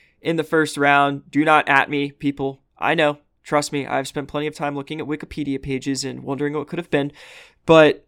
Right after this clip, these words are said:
yeah, like, your best shot of getting the best talent is going to be at the top of the draft. I forget what the exact number is, but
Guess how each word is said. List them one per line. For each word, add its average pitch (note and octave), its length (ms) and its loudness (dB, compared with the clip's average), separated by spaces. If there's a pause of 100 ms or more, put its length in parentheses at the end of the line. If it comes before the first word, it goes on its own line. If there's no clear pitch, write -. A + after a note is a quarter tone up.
(720)
yeah, G#3+ 240 10
like, D#3 280 6 (200)
your F3+ 200 4
best F#3 300 6
shot E3+ 580 2
of C#3+ 140 -4
getting D3+ 220 -2
the C#3 60 -8
best D#3 300 0
talent C3+ 480 -2 (160)
is C3+ 140 -8
going D#3 220 -4
to D#3 60 -16
be D#3+ 100 -2
at D3+ 60 -4
the C3+ 60 -16
top D#3 220 0
of D#3+ 60 -18
the E3+ 40 -14
draft. C#3 460 0
I - 40 -10
forget E3+ 440 0 (920)
what D#3 320 2
the G3 100 -2
exact D3 380 2
number C#3+ 380 -4
is, F#3 280 -2
but D3 500 -2